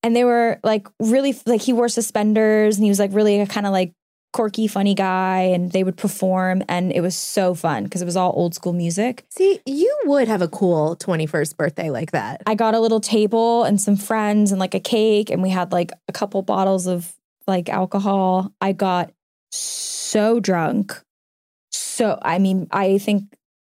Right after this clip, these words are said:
Speaker 1: I fell out of the cab. Like, I fell getting into it, out of it. Like, I, it was,
Speaker 2: Good for
Speaker 1: like,
Speaker 2: you.
Speaker 1: basically carried out.
Speaker 2: Good for you.
Speaker 1: But I, it was, like, shots. It was a lot of, like, "You're twenty-one, take a shot, take a shot."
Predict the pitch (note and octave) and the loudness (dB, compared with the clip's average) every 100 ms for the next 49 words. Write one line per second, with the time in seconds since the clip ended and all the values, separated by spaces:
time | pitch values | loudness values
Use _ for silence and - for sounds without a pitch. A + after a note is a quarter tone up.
0 | - G#3 G3 - - G#3 F#3+ E3 - - | -8 -6 -6 -6 -2 0 0 -2 -6 -2
1 | F3 E3+ F3 D#3+ - E3+ F3 - - F3+ | 0 0 0 -2 -2 -4 -4 -4 -2 -2
2 | F3 F#3+ - F#3+ F3+ F#3 F#3 G3+ A#3 A3 | -2 -2 -2 0 0 2 2 2 2 0
3 | - F#3 G3 F#3 F#3 F3 F3+ F3 F3+ F3 | 0 -2 0 0 0 0 -2 -2 0 0
4 | - - - E4+ G4+ F4+ C4 B3 F3+ E3+ | -2 -6 -2 0 2 0 2 0 0 0
5 | G3+ G3 G3 F3+ - F3+ F3 - E3 E3 | 0 -2 -2 -4 -2 0 0 0 -2 0
6 | E3 D#4 F#4+ - A4+ A4 A4+ F4+ A3 G3 | 0 -2 -2 0 2 2 2 2 2 2
7 | G#3 G3+ G3 - G#3 D#3+ - - D3+ E3+ | 0 0 -2 -2 -2 -4 -6 -6 -4 -2
8 | F3+ E3+ D#3 D3+ D#3+ - - A3 C4+ C4 | 0 0 0 -2 -4 -6 -6 -2 -2 -2
9 | F4+ G4+ G#4+ G4+ D#4+ E4+ F4+ F#4 F4+ - | -8 -6 -6 -4 -4 -4 -2 -2 -2 -2
10 | E4+ E4+ - F#4+ E4+ A#3 | -6 -6 -4 -2 -2 -4